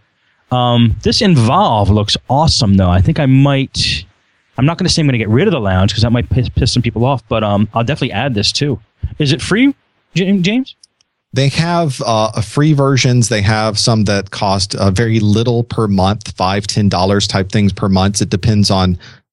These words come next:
Speaker 2: um, I think the number of simultaneous communicators, the number of simultaneous chatters, something of that sort. I've gotten fantastic support from them. I can't,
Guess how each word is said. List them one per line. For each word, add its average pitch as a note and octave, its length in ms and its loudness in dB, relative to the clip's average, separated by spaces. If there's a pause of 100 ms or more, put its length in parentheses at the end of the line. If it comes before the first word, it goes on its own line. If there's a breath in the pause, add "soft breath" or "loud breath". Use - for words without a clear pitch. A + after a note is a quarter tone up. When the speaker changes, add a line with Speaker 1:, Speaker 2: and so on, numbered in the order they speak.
Speaker 2:
um, F2+ 420 2
I G#2 80 0
think C3 280 0
the A2 80 2
number G#2+ 360 4
of F#2 120 0
simultaneous G#2 1120 2 (320)
communicators, G#2+ 720 2
the G#2 60 2
number G#2 260 2
of G2+ 60 -2
simultaneous G2+ 600 2
chatters, G2 400 0
something G#2+ 260 0
of F2+ 60 2
that F#2 180 0
sort. G#2 300 0 (300 loud breath)
I've A#2 120 0
gotten C3 200 -2
fantastic A#2+ 580 0
support F#2+ 360 -2
from F2+ 160 0
them. F2 180 2
I F#2+ 80 0
can't, G#2 360 -4